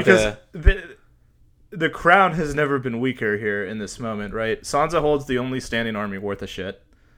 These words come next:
Speaker 1: Uh, the Iron Islands and Dorne both have the only navies that are worth a shit. So yeah, I,
Speaker 2: Well,
Speaker 1: I
Speaker 2: I,
Speaker 1: mean,
Speaker 2: do,
Speaker 1: like
Speaker 2: I mean, do the Iron Islands? Well, yeah, yeah, okay. Yara does have her. Okay.
Speaker 1: So, yeah, I think it's really easy for there to just be another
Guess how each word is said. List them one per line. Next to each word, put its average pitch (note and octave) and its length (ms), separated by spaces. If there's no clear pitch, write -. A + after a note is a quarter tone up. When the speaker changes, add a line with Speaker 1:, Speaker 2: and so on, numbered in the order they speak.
Speaker 1:
Uh, A2 300
the A2 120
Iron C3+ 260
Islands C3+ 440
and A2+ 200
Dorne A2+ 260
both A2 200
have A2 200
the G#2+ 80
only G#2+ 220
navies G2+ 380
that G2+ 100
are G2 40
worth F#2+ 220
a G2+ 60
shit. G2+ 320
So - 120
yeah, - 240
I, C3 180
Speaker 2:
Well, A#2 140
Speaker 1:
I A#2 140
Speaker 2:
I, A#2 80
Speaker 1:
mean, G#2+ 100
Speaker 2:
do, A2+ 80
Speaker 1:
like D#3 100
Speaker 2:
I F#2+ 40
mean, A2+ 140
do A2 80
the G#2 60
Iron G#2 220
Islands? G#2 340
Well, B2+ 240
yeah, G2 100
yeah, C2+ 220
okay. - 220
Yara F#2 260
does E2 180
have F2+ 140
her. D#2+ 240
Okay. - 120
Speaker 1:
So, D3+ 340
yeah, D#3 420
I A#2 140
think E3 160
it's D#3 160
really D#3+ 300
easy B2 380
for A#2 160
there A#2 160
to A#2 100
just G#2+ 220
be A#2+ 100
another G#2+ 460